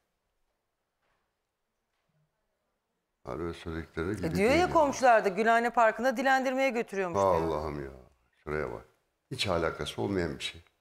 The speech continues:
Speaker 1: Öyle bir şey yok ya.
Speaker 2: E,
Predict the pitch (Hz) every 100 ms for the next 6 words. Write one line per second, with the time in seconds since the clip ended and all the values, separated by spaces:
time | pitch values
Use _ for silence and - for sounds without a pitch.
0 | _ _ _ _ _ _ _ _ 101 110
1 | 104 - 92 90 82 95 - - - _
2 | _ _ _ _ _ _ _ _ _ _
3 | _ _ _ _ _ _